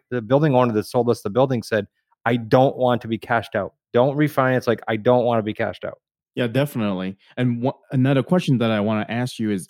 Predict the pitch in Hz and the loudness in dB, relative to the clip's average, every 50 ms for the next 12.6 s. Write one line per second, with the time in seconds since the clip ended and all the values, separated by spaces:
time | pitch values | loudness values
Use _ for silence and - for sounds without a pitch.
0 | _ - 135 131 - - 127 139 143 156 160 151 139 131 143 147 139 120 117 117 | _ -12 -12 -12 -8 -4 -2 0 2 2 0 0 2 2 4 4 4 4 4 2
1 | 123 113 107 101 104 104 98 - 117 107 98 - - 98 92 - - 92 - 104 | 0 0 0 -2 -2 -2 -2 -4 -6 -6 -6 -6 -6 -6 -6 -6 -8 -8 -6 -4
2 | 107 104 104 - - 110 110 101 98 95 101 117 131 131 127 117 - - 110 101 | -4 -4 -6 -6 -8 -6 -4 -2 -2 0 0 0 0 2 0 -2 -2 -2 0 0
3 | 92 107 92 - - 110 101 104 98 98 95 95 92 82 - _ _ _ - - | 0 -2 -4 -4 -4 -4 -2 0 0 0 0 -2 -2 -4 -8 _ _ _ -6 -2
4 | 117 107 104 101 98 87 - 101 98 98 101 95 85 92 92 90 - - 85 80 | 0 2 2 2 2 0 0 0 0 2 0 0 -2 -2 -4 -4 -4 -6 -8 -10
5 | 80 _ _ _ _ _ _ _ _ _ _ _ _ _ _ _ _ _ _ _ | -10 _ _ _ _ _ _ _ _ _ _ _ _ _ _ _ _ _ _ _
6 | _ _ _ _ - 143 147 147 147 135 - - 151 - 143 127 117 107 127 139 | _ _ _ _ 2 4 6 6 6 6 4 0 -2 0 0 2 4 4 4 4
7 | 139 - - 143 127 107 - 101 90 95 - 127 117 101 98 - _ - 135 123 | 4 2 2 0 0 0 0 -6 -10 -6 -4 -4 -4 -4 -6 -12 _ -4 -4 -2
8 | 110 104 104 101 - 117 123 127 139 143 143 143 135 120 135 131 123 123 123 127 | -2 -4 -8 -8 -2 0 2 4 4 4 4 2 2 2 0 0 2 2 0 0
9 | 131 135 143 151 143 131 131 131 127 127 123 123 120 117 123 139 147 151 143 131 | 0 0 0 0 0 0 0 0 0 0 0 -2 -2 -2 0 0 2 2 2 2
10 | 127 - - 120 107 98 98 101 123 131 143 147 139 135 135 131 127 127 120 - | 2 0 -2 -6 -6 -6 -6 -4 -4 -2 0 0 0 0 0 0 0 0 0 -2
11 | - 123 120 120 113 110 117 120 117 - 110 98 98 - - - 113 110 107 104 | -2 -2 0 0 0 2 2 0 0 2 2 2 0 0 -4 -6 -4 -2 -2 -2
12 | 98 - - 127 127 123 123 117 110 98 101 | -4 -6 -6 -4 -4 -2 2 2 2 0 0